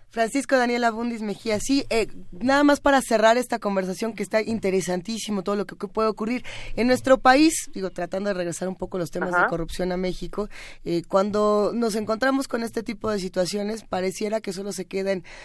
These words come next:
Speaker 1: "Mira, fulanito es corrupto,
Speaker 2: <laughs>
Speaker 1: uy, otro más, uno más",
Speaker 2: Uno más.
Speaker 1: y
Speaker 2: Sí.
Speaker 1: ya, y ahí acaba la noticia y cuántos corruptos hay y no pasa nada. En, en Israel, ¿qué pasa con este tipo de temas? Cu-, eh, si se encuentra que Be-, Benjamín Netanyahu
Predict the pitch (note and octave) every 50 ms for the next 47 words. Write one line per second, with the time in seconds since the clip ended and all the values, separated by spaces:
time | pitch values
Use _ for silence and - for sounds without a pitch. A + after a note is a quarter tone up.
0 | - - - F#3+ A#3+ D4 D4+ D4 A#3 G#3 A3+ A#3 A3+ A#3+ - - C#4+ - - A3+
1 | G#3+ G#3+ A#3 - F3+ G#3+ - G3+ G#3 A3+ C4+ D4+ C4 - - - F#3 B3 C4+ -
2 | C4 A#3+ A3 G#3 G3+ A3 B3+ D4 C#4 - - - - C#4 E4+ F4+ F4+ D#4+ B3+ A#3+
3 | B3 B3+ A#3 D3+ C3+ C3 A#2+ A#2 - - - - - - - G3+ G#3 A3 F3+ D#3+
4 | B2+ - - - - G3 F#3 F#3+ G3+ G#3 G3+ - A3 G#3 G3+ G3 F#3+ F3+ F#3 F3+
5 | E3+ - A#3 A#3+ G3+ - G#3 F#3 E3+ - G3+ G3+ - - - - F#3 E3+ F#3 -
6 | - F3+ E3+ G#3+ A3+ B3 C4 - G3 F#3 F3+ E3+ - E3+ - E3 E3 E3+ D#3+ D3+
7 | C#3+ C#3+ - - - - - - - F#3+ G3 G3+ G#3 - G3+ A3 A3+ A3+ A#3 A3+
8 | C#4+ D4+ D#4+ D#4+ - D#4 - - C4 B3+ - C4 - A3+ G#3+ G#3+ G3+ - - F#3+
9 | - G3+ F#3 - F#3+ F3+ E3 E3+ E3 E3 D#3 D3 D3+ - - F#3+ E3+ F#3 F3+ -
10 | - - - - - - - A#3 A#3 G3+ - A#3+ A3+ A3 G#3 - B3+ C4 C4+ -
11 | C#4 C#4+ C#4 - A3+ G3+ G3+ G3 G3 F3 - F3+ F#3+ G3 F#3 - G3 F#3+ G#3 G#3
12 | A3+ A3+ G#3 - G3 F#3 F#3+ F#3 F#3+ G3 G3 - G3 G3